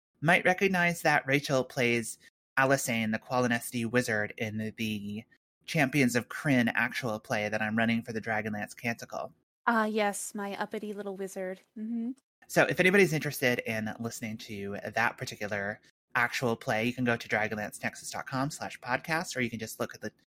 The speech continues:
Speaker 1: links in the show notes. It should be pretty easy to find. But thank you for joining me, Rachel. I am excited to have you here.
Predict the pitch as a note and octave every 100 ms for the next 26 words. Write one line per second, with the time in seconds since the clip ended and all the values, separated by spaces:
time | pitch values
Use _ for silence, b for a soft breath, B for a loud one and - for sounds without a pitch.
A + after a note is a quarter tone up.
0 | _ _ C3 C3 B2 C3 A2+ - A2+ G2+
1 | A2 - - - A2 - G2+ - G#2 G#2
2 | - A2+ G#2+ E3 _ _ _ - B2 -
3 | _ _ - F#3+ G#3+ G#3 F3+ D#3 C#3 C3
4 | C3 B2 B2 D#3+ F#3 - B2+ B2+ B2+ A#2
5 | - - A#2+ B2+ B2+ C3+ B2 B2 C3 C3+
6 | C3+ F#3+